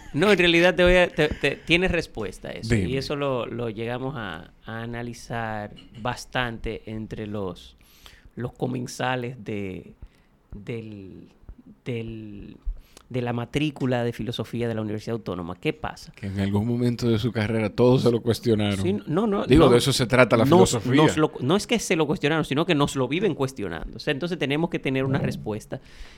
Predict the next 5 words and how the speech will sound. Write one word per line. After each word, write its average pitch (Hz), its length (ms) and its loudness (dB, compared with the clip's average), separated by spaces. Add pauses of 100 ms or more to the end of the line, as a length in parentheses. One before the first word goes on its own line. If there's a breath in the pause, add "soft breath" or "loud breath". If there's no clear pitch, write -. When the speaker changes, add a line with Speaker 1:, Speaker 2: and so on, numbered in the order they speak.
(200 soft breath)
Speaker 1:
Y, 113 600 -6 (1200 soft breath)
y 131 120 -2
nada, 123 360 0 (260 soft breath)
el 127 320 0
asunto, 139 760 0